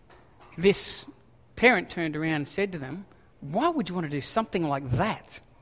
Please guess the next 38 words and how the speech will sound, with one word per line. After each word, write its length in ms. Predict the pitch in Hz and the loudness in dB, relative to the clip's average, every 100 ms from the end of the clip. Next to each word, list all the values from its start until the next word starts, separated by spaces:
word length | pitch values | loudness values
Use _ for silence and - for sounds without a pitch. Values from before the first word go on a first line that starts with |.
| - - - - - - - - - - | -20 -20 -20 -20 -20 -20 -20 -20 -16 -4
And 140 | 135 | 4
basically 720 | 170 214 - - 170 151 151 - | 6 6 2 2 4 4 0 -8
talked 320 | - 202 - - | -2 0 0 -2
them 180 | 151 - | -2 2
out 240 | 160 185 | 2 4
of 160 | 151 139 | 0 -2
this 240 | 139 - | -6 -6
desire 580 | - 135 135 151 156 143 - | -8 -4 2 4 4 2 -4
to 120 | 147 | -6
want 260 | 143 143 | -4 -4
to 200 | - 143 | -6 -8
go 300 | 135 143 143 | -2 0 2
into 540 | 143 139 - 139 135 135 - - - 147 | 0 -4 -4 -4 -4 -8 -14 -20 -10 -2
doing 320 | 147 147 139 | 0 2 2
youth 240 | 147 - | 0 0
ministry 400 | 156 147 - 151 | 0 0 -2 -4
and 120 | 131 | -2
working 260 | 139 139 151 | 0 0 -2
with 160 | 139 143 | 0 0
young 220 | 139 135 | 0 -2
kids. 360 | - 135 - - - - - - - 156 | -6 -8 -10 -18 -18 -16 -18 -20 -10 6
This 280 | 180 - | 6 8
young 180 | 180 190 | 6 6
kid 280 | - 202 147 | 4 4 4
felt 520 | - - 175 - - | 4 6 6 6 -6
this 120 | 156 | -6
call 320 | - - 190 170 | -4 0 2 2
of 120 | 147 | 6
God 240 | 170 143 | 8 8
that 120 | 156 | 4
this 140 | - - | -8 -6
is 100 | 156 | -2
what 140 | 160 | 0
he 60 | 151 | 0
was 160 | 139 | 2
meant 240 | 151 147 - | 2 0 -2
to 80 | 139 | -4
do. 340 | 139 147 | -2 -2